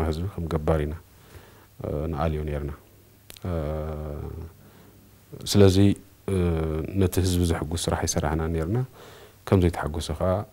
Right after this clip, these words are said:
እ፣ እቲ ዝበዝሕ ብድምፁ፣ እቲ ዝወሓደ ድማ ካብ ድምፂ ሓሊፉ ብተቃውሞን ብዓመፁን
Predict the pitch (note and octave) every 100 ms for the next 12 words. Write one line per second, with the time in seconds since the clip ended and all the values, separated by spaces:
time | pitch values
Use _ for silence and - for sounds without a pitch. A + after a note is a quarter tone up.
0 | - - D#2 D#2 D#2 D#2 D#2 C#2 - -
1 | - - - - - F#2 E2+ F2 G2 A2
2 | - - - - F2 E2+ D#2+ - G#2 -
3 | - - - - - - - - - -
4 | - E2+ F2+ E2 - E2 E2 F2+ G#2+ A2
5 | - D#2+ D#2 E2 - - D#2 D#2 - -
6 | - - - G2 E2 D#2 D#2 D2+ - -
7 | E2 D#2 D#2+ G#2+ - - D#2+ D2+ F2+